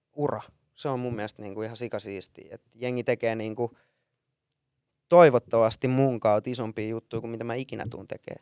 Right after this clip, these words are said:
Se olisi mulle, niinku, kaikkein siisteintä, että, että, niinku, ihmiset mun läheltä ja ympäriltä menestyy.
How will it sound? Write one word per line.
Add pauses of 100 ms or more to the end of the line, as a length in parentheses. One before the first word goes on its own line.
(240)
Se
olisi
mulle,
niinku,
kaikkein
siisteintä,
että, (200)
että,
niinku,
ihmiset
mun (480)
läheltä
ja (260)
ympäriltä (300)
menestyy.